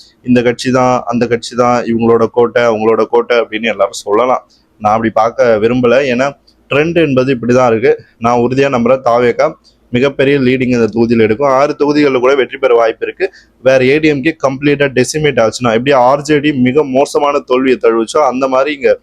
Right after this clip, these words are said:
அஹ், அதிமுக மோசமான தோல்வியை தழுவிச்சு அப்படின்னா, கம்ப்ளீட்டா டி வி கே எமர்ஜ் ஆகி ஃபர்ஸ்ட் இடத்துக்கு போயிடும். எப்படி காங்கிரஸை காலி பண்ணி ஆம் ஆத்மி முதல் இடத்துக்கு வந்ததோ யாருமே எதிர்பார்க்காத வகையில, அதே மாதிரி சைலண்டாவே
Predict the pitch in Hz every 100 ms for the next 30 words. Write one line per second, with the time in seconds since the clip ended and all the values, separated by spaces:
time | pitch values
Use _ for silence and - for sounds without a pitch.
0 | _ _ _ - 117 110 120 147 160 139
1 | 120 139 113 123 139 139 139 131 127 123
2 | 117 113 117 117 120 110 110 143 165 _
3 | _ - 127 135 160 135 143 139 143 135
4 | 131 123 120 131 123 110 123 120 92 120
5 | - 135 117 107 104 107 110 156 - _
6 | - 131 135 135 135 147 139 127 123 127
7 | 127 123 131 120 139 139 127 123 117 120
8 | 135 120 117 110 107 113 113 165 - _
9 | - 113 117 123 123 120 120 120 - 113
10 | 107 107 113 117 143 113 131 131 117 127
11 | 175 _ _ - 139 156 170 160 131 131